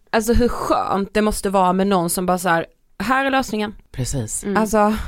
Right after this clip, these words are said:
Speaker 3: Ja, men och speciellt någon som ser en då, om man upplever att man har haft ganska dåliga erfarenheter av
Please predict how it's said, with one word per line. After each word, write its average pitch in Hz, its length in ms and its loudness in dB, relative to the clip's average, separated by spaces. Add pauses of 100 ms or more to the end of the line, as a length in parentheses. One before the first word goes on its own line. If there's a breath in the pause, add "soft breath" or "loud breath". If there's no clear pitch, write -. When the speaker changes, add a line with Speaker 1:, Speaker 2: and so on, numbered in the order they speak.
(120 loud breath)
Speaker 3:
Ja, 262 140 2
men 262 140 2
och 262 60 2
speciellt 226 480 0
någon 269 140 0
som 233 200 -2
ser - 540 -4
en 240 120 2
då, 226 200 4
om 208 180 0
man 208 140 2
upplever 180 520 -2
att 180 160 -4
man 180 140 0
har 190 60 -2
haft 196 200 -6
ganska 196 320 0 (220)
dåliga 190 680 2
erfarenheter 190 840 0
av 170 360 2